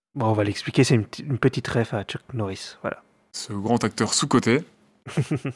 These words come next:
Speaker 2: Le premier film, ça sera, euh, ça sera Ma vie de courgette.
Speaker 1: Voilà.
Speaker 2: My Life with, euh, Zucchini. Et c'est un film français.
Speaker 1: Sinon, on a un petit truc à annoncer. Enfin, un petit truc à annoncer. On a une petite surprise pour janvier.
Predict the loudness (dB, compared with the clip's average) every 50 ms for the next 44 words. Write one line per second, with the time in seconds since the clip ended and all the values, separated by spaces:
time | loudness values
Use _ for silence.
0 | _ _ _ _ _ _ _ _ 2 4 4 4 6 6 4 4 4 4 0 0
1 | 0 0 -2 -2 0 0 2 2 2 0 0 -2 -2 -4 -6 -6 -8 -8 -10 -12
2 | -12 -10 -8 -4 0 4 4 4 6 4 2 2 4 2 2 4 2 0 -2 -4
3 | -10 -10 -12 _ _ _ _ _ _ _ _ -10 -4 0 2 4 4 4 4 4
4 | 4 2 2 0 -2 -4 -4 -2 0 2 2 2 0 0 -2 -12 -14 -8 -4 -2
5 | -2 -2 -2 -2 -4 -4 -4 -4 -4 -4 -4 -6 -6 -6 -6 -6 -4 -2 2 4
6 | 4 4 4 2 2 2 4 2 2 -2 -4 -4 -4 -4 -6 -6 _ _ _ _
7 | _ _ _ -4 -2 -2 0 0 0 0 2 2 4 2 2 0 -2 0 0 2
8 | 2 2 0 -2 -4 -6 _ _ _ _ _ _ _ -20 -20 _ -12 -6 -2 0
9 | 2 6 6 8 8 6 6 2 -2 -12 -20 -16 _ -4 -2 2 2 4 4 4
10 | 4 4 2 2 0 -2 -4 -6 -8 -8 -8 -8 -6 -4 -4 -4 -6 -8 -10 -8
11 | -8 -8 -10 -10 -12 -6 -6 -6 -6 -8 -14 -14 -14 -14 -14 -14 -16 -16 -18 -20
12 | -20 _ _ _ _ _ _ 2 6 6 6 6 4 4 2 2 2 2 -2 0
13 | 0 0 0 0 0 0 0 0 0 -2 -4 -6 -8 -10 -12 _ _ _ _ _
14 | -6 -4 -2 -2 0 0 2 4 4 6 6 4 2 0 -2 -2 -2 -2 -2 -4
15 | -8 -10